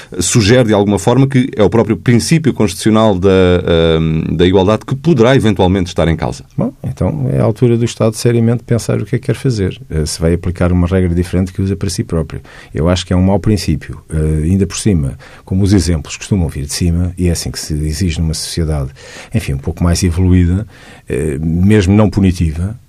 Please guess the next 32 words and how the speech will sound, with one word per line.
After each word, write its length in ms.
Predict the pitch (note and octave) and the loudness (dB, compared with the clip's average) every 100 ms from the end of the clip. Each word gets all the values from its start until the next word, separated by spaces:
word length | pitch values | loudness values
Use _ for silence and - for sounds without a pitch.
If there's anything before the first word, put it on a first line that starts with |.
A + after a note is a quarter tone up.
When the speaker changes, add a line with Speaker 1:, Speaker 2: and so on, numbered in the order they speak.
| - | -8
Speaker 2:
então 300 | C#3 A#3+ C#4 | -4 -2 -4
que 140 | - | -6
se 200 | - F2+ | -6 0
use 280 | F2 F#2 F2+ | 2 2 0
o 20 | |
princípio 460 | F#2 G2 G#2 G2+ G2+ | 0 0 0 -2 2
da 80 | |
igualdade, 420 | G#2+ G#2+ G#2+ B2 B2+ - | 2 2 2 2 0 0
pelo 160 | F#3 | 0
menos. 420 | F#3 D3+ A#2 B2 - _ - - | 2 -2 -6 -12 -20 _ -20 -20
Speaker 1:
Professor 180 | - C3 | -2 2
João 120 | B2 | 4
Duque, 120 | A#2 | 4
vamos 160 | C3+ C3+ | 2 2
terminar 260 | C#3 C#3 C3+ | 4 4 4
com 120 | C#3 | 2
um 60 | B2 | 4
tema, 260 | C3+ B2 A#2 A2 | 4 4 2 4
eh, 160 | A2+ | 4
diferente. 360 | G#2 A2+ G#2 F2+ | 4 2 2 2
Sei 160 | - D3 | 2 0
que 220 | C3+ C#3 | 2 2
veio, 480 | B2+ C3+ B2 A2+ G#2+ | 4 4 4 2 2
eh, 100 | G2+ | 0
recentemente 680 | - B2 A#2 B2+ A#2 - | 2 0 4 2 2 0
de, 400 | F#2+ A2 G#2+ G#2 G2 F#2+ F2+ | 0 4 4 4 4 4 4
eh, 40 | |
Angola, 460 | A#2 A2 C3 C3+ B2+ | 4 4 4 4 2
pôde 300 | C3 A#2 G2+ | 2 0 2
de 100 | G2+ | 2
alguma 260 | A2+ A2+ | 2 2
forma, 420 | G2+ B2+ A#2 G#2 | 2 2 4 2